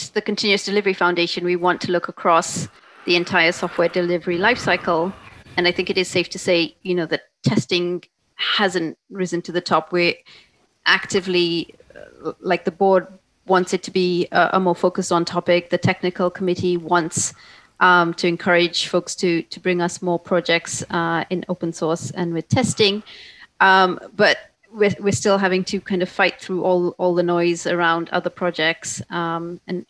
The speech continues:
one of the ways we're approaching it is, for example, our, our technical oversight committee wants to set out, uh, a landscape of the, the types of projects, uh, in each kind of bucket and say, "Okay, look, we, we need to have something in security. We need to have something in testing that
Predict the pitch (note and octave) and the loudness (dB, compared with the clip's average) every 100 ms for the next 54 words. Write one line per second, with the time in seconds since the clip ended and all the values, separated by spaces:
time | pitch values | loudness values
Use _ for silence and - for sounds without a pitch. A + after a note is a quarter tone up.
0 | _ - G#3+ A3 G3 F#3 F#3 F#3 E3 F3+ | _ -2 0 2 2 2 2 2 2 0
1 | F3 F3+ E3+ E3+ - - - - _ - | 0 -2 0 -2 -4 -12 -14 -20 _ -4
2 | F3+ - F3 E3+ F3 E3+ F3 E3+ E3 E3+ | -2 2 2 2 0 0 0 2 4 2
3 | E3+ - E3+ F3 F#3 - F3+ E3+ E3+ E3+ | 0 -2 -2 -2 -4 -6 -6 -4 -4 -4
4 | - E3 - F3+ - F3 E3 E3+ F#3+ - | -4 -6 -4 -6 -4 -4 -4 -6 -8 -2
5 | E3+ D#3+ E3 - - F3+ F3 F3+ F3 E3 | 0 2 0 -4 -2 0 0 0 2 0
6 | E3+ - E3+ E3+ E3+ - F3 E3+ - F3+ | 0 -4 -4 -4 -8 -4 -2 -2 -4 -8
7 | - D#3+ - F3 - F#3 F3 E3 - - | -4 -4 -4 -12 -6 -4 0 -2 -2 -8
8 | - _ - _ _ - F3 E3+ - F#3 | -8 _ -20 _ _ -2 2 2 2 -2
9 | - G3 - - - _ F#3+ F3+ - F3+ | -4 -6 -6 -6 -8 _ -2 -2 0 -4
10 | - F3 F3 - F3 E3+ F3+ F3 F3 F3 | -2 -4 -4 -2 -2 -2 -2 -2 -2 -2
11 | E3 - F3+ F3 F#3+ D#3+ - F3 E3+ E3+ | -4 -4 -4 -2 -2 -2 -4 -2 -4 -4
12 | - F3 F3 E3+ F3 E3+ F3+ E3 F3 E3 | -2 -2 -2 -2 -2 -2 -2 0 -2 0
13 | E3 E3 E3+ - - E3+ E3+ E3 - | 0 0 2 0 0 -4 0 0 0